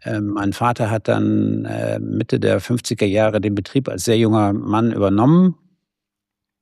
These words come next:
und, ähm, hat sich dann irgendwann drauf verlegt, nicht mehr den Handel zu betreiben, sondern Teebeutel, äh, herzustellen. War ein ganz kleiner Betrieb, heute würde man sagen, ein Start-up,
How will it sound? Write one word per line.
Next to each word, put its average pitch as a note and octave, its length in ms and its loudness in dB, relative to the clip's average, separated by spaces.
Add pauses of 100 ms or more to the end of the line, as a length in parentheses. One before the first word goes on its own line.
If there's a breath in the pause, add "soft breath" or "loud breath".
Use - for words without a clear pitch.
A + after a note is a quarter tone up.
(400)
und, G2+ 420 -2
ähm, G2+ 300 -8
hat A#2 100 -4
sich - 140 -10
dann G#2+ 180 0
irgendwann A2 380 0
drauf G2+ 240 -2
verlegt, A2 680 0 (640 soft breath)
nicht A2 220 -4
mehr A2+ 80 2
den G#2 220 2
Handel A#2+ 220 2
zu - 140 -8
betreiben, G#2+ 420 -2
sondern G2+ 320 -2
Teebeutel, A#2 760 0 (140)
äh, A2 180 -10
herzustellen. B2+ 1000 0 (520 soft breath)
War A2 120 0
ein G#2+ 140 2
ganz - 480 -2
kleiner B2 360 0
Betrieb, A2+ 460 -2
heute C3 220 0
würde A#2 140 0
man A2+ 180 2
sagen, G#2+ 300 0
ein G2+ 140 -6
Start-up, A#2+ 680 -4